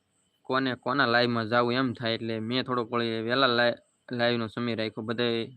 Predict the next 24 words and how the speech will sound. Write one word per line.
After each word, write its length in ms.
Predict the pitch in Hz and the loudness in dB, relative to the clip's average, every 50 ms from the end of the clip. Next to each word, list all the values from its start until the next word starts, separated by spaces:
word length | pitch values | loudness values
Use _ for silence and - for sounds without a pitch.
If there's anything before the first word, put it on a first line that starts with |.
| _ _ _ _ _ _ _ _ _ _ _ _ _ _ _ _ _ - | _ _ _ _ _ _ _ _ _ _ _ _ _ _ _ _ _ -2
સાડા 200 | 135 139 135 127 | 2 2 2 2
નવનો, 280 | 123 120 120 120 120 117 110 | 2 0 -2 -2 -2 -2 -2
દસનો 300 | 117 143 143 - - 139 | 0 -2 -2 0 0 0
રાખતા 360 | 120 120 117 117 - - 123 120 | 4 4 4 2 2 -2 -4 -4
હા, 140 | 127 151 - _ - - _ _ | -4 -6 -10 _ -20 -20 _ _
તો 120 | _ - 117 | _ -8 -6
મેં 200 | 113 117 123 120 117 | -6 -4 -4 -2 -2
વળી 220 | 117 113 110 110 | -2 -2 -4 -2
નવનો 300 | 117 127 139 147 143 131 113 | -2 0 0 0 0 0 0
રાખ્યો. 360 | 110 113 113 110 - 131 135 - _ _ _ _ _ _ _ _ _ _ _ _ _ _ _ _ _ _ _ _ _ _ _ _ _ _ _ _ _ _ _ _ _ _ _ _ _ _ _ _ _ | 0 -2 -2 -4 -8 -12 -12 -14 _ _ _ _ _ _ _ _ _ _ _ _ _ _ _ _ _ _ _ _ _ _ _ _ _ _ _ _ _ _ _ _ _ _ _ _ _ _ _ _ _
નવના 680 | - 117 113 113 117 120 123 127 127 127 127 123 120 117 117 113 113 | -16 -14 -12 -10 -8 -6 -6 -6 -4 -4 -4 -2 -2 -4 -4 -4 -2
લાઈવમાં 480 | 117 120 123 127 123 123 117 117 113 | 0 2 2 2 2 0 0 0 0
થોડીક 240 | - - 120 113 - _ | 0 -2 -4 -4 -4 _
તકલીફ 400 | - 135 131 - 135 131 123 127 | -4 -4 0 0 2 2 4 6
આવે 180 | 127 123 117 110 | 4 4 4 2
છે. 140 | - 131 127 127 - _ _ _ _ _ _ _ _ _ _ _ _ _ _ _ _ _ _ _ _ _ _ _ _ _ _ _ _ _ _ _ _ _ _ _ _ _ _ _ _ _ _ _ _ _ _ _ _ _ _ _ _ _ | -2 -4 -4 -4 -8 _ _ _ _ _ _ _ _ _ _ _ _ _ _ _ _ _ _ _ _ _ _ _ _ _ _ _ _ _ _ _ _ _ _ _ _ _ _ _ _ _ _ _ _ _ _ _ _ _ _ _ _ _
તો 120 | _ _ - | _ _ -8
મિત્રો, 280 | 120 120 120 117 117 120 | -6 -6 -6 -4 -4 -4
વીસ 260 | 110 107 117 131 - - | -4 -4 -4 -6 -6 -4
મિનિટ 300 | - 147 139 135 127 123 - | -2 -2 0 0 -2 -4 -4
થઈ 160 | - 160 170 | -6 -6 -6
ગઈ 200 | 170 165 156 143 | -4 -4 -4 -4
છે. 120 | - 120 117 113 | -2 -2 -4 -4
ફટાફટ 640 | - - 131 135 151 131 117 - - - 143 135 - | -4 -6 -4 0 0 0 0 0 -4 -6 -6 -6 -6